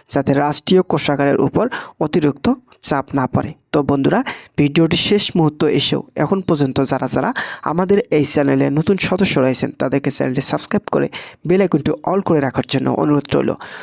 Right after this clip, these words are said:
সর্বশেষ সংবাদ অনুযায়ী চূড়ান্ত গ্যাজেট প্রকাশের পর সরকারি কর্মচারীরা অবিলম্বে নতুন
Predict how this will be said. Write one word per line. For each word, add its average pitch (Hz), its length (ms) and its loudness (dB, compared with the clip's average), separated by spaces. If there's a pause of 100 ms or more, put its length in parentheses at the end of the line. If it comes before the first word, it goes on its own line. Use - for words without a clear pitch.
(240)
সর্বশেষ 202 520 0 (140)
সংবাদ 165 320 -2 (160)
অনুযায়ী 151 300 2 (160)
চূড়ান্ত 185 300 0 (160)
গ্যাজেট 147 360 -2
প্রকাশের - 480 -2
পর 147 120 0 (420)
সরকারি 151 260 0 (100)
কর্মচারীরা 151 520 0 (180)
অবিলম্বে 156 460 0 (220)
নতুন 156 220 2